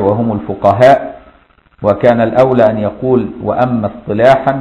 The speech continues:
لأن هذا اصطلاح لهم، وأجيب عنه بأنهم قد يعبرون عن اتفاق الفقهاء بقولهم شرعا لأنهم حملة الشرع، كما تقدم التنبيه عليه فتنبه. ففيها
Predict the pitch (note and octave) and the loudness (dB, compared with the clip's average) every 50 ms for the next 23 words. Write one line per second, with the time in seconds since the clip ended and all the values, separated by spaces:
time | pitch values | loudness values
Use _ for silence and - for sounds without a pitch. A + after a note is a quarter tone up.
0 | A#2 G#2 G2 G2 G#2+ G#2+ G#2 G2+ G#2+ A#2 A2+ A2+ G#2+ G2+ - - - - G#2 A2+ | -4 -6 -4 -4 -4 -4 -4 -2 -2 -2 0 0 -2 -2 -4 -8 -10 -6 -2 2
1 | A#2+ B2 - - A2+ A2+ B2+ C#3+ D#3 D#3 D#3 D#3 - - _ _ _ _ _ _ | 2 2 2 0 0 0 0 0 0 -2 -6 -8 -12 -16 _ _ _ _ _ _
2 | _ _ G#2+ G#2+ G2+ G#2+ G#2+ G#2 A#2 B2+ A2+ G#2+ G#2 G#2 A2+ B2 B2+ A#2+ A#2 A2 | _ _ -2 0 0 0 -2 -2 -4 -2 -2 0 0 0 0 -2 -2 -4 -4 -4
3 | G2+ G#2 G#2 F#2 G2+ G2+ G#2 A#2+ B2 B2 A#2+ G#2 G2 - A#2+ A#2 A2 G2+ G#2+ A2 | -6 -6 -6 -6 -6 -4 -2 -2 -2 -2 -2 -4 -4 -2 -2 -2 -2 -2 -2 -2
4 | G#2 A2 G#2+ G2 F#2+ G#2+ A2+ A#2 B2+ B2+ A#2+ A2+ G#2 G#2+ G#2 G2 - - G2+ F#2 | 0 0 -2 -4 -6 -6 -4 -2 -2 -2 -2 -2 -2 -4 -6 -6 -8 -10 -10 -2
5 | - B2+ B2 B2+ A#2 G#2 F#2 - G#2+ - - G#2 G2+ A2+ C3+ - - - - - | 0 0 0 0 -4 -8 -8 -10 -10 -4 -2 -2 0 2 2 0 0 -2 -8 -18
6 | - _ _ _ _ _ G2+ G#2 G2+ - A2 G#2+ A2 A2+ B2 B2 B2 G#2+ G#2 - | -20 _ _ _ _ _ -8 -8 -4 -2 -2 -2 0 -2 -2 -2 -2 -4 -6 -2
7 | - B2+ C#3 C3+ B2+ B2+ B2+ B2 A2 G#2 G#2+ G2 G2+ G2+ A2 A2 G#2+ G#2+ - - | 0 2 2 4 2 2 0 0 -2 -4 -4 -4 -4 -4 -4 -4 -4 -4 -4 -2
8 | C3 B2 B2 C3 A2 - - A#2+ - - D3+ D3 C3+ F#2+ F#2 - - - - - | -2 0 0 -2 -4 -6 -8 -12 -6 0 2 2 4 2 0 -4 -10 -16 -20 -20
9 | _ _ _ - A#2+ A2 A2+ A2 - - - - - C3 A#2+ A2+ A#2 A2 A2 G#2+ | _ _ _ -2 -2 -2 -2 -2 -4 -4 -2 0 0 0 0 0 -2 -2 -2 -6
10 | - - G2+ G2+ G#2+ G#2+ B2 B2 B2 G#2+ G2 A2+ A2 A#2 B2 C3 B2+ B2+ B2+ B2+ | -6 -6 -6 -6 -4 -4 -2 -2 0 0 0 0 -2 -2 -4 -6 -4 -4 -4 -2
11 | - D3+ E3 E3+ D#3+ C3 G#2 - G#2 - - - _ _ _ _ _ _ _ _ | -2 -2 -2 -2 -2 -2 -4 -8 -10 -12 -14 -20 _ _ _ _ _ _ _ _
12 | _ _ _ _ _ _ _ _ _ _ - A#2+ A#2+ - E3+ D3+ C3+ | _ _ _ _ _ _ _ _ _ _ -2 -2 0 0 0 0 0